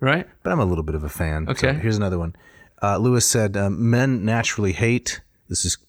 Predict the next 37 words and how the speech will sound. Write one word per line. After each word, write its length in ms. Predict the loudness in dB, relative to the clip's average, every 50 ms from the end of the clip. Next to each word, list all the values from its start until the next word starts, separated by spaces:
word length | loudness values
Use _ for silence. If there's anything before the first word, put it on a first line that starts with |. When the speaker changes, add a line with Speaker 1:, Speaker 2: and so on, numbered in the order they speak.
| _ _ -20 -10
Speaker 2:
kind 160 | -4 -2 -2 0
of 60 | 2
chauvinistic, 640 | 2 2 4 4 4 4 4 4 2 0 -2 0 0
but 100 | 2 2
I 60 | 2
think 180 | 2 0 0 0
it's 120 | 0 0
a 40 | 0
joke 400 | 2 4 6 6 6 4 4 2
on 160 | 2 2 4
Lewis's 380 | 4 4 6 6 4 4 2 0
part. 320 | 2 2 2 2 2 0 -2
Speaker 1:
Okay. 260 | -4 -2 -2 -2 -2 -4 -2 2
Speaker 2:
"Men 320 | 4 4 4 4 4 4
naturally 380 | 2 2 0 0 0 2 2 4
hate 260 | 4 4 2 2 2
bees 260 | 2 4 4 4 2
for 80 | 0 -2
two 180 | 0 0 0 2
reasons. 480 | 2 2 2 2 2 0 -2 -2 0
Speaker 1:
Hmm. 180 | 0 0 0 0 -4 -8 _ _ _ -20 -18 -8 -2
Speaker 2:
Their 80 | -2 0
society 480 | 2 2 2 4 4 4 4 4 4
is 80 | 2 0
communistic 800 | 0 0 0 2 2 2 2 2 2 2 2 0 0 -2 -2 -2
and 140 | -2 0 0
it's 140 | -2 -2 0
ruled 220 | 0 0 2 2 2
by 100 | 2 2
a 80 | 2 2
woman." 360 | 2 2 2 2 0 -2 -4 -6
Speaker 1:
<laughs> 40 | -8 -6 -4 -4 -4 -4 -6 -8 -8 -10 -10 -12 -12 -14 -16 -18 -20 -20 -20 -20 -20 -12 -6 -6 -6 -6 -8 -20 -20 -20 -16 -10
Did 120 | -4 -2
he 100 | 0 0
really 240 | 2 2 2 2 2
write 220 | 2 2 0 0
that? 260 | 0 0 0 -2 -4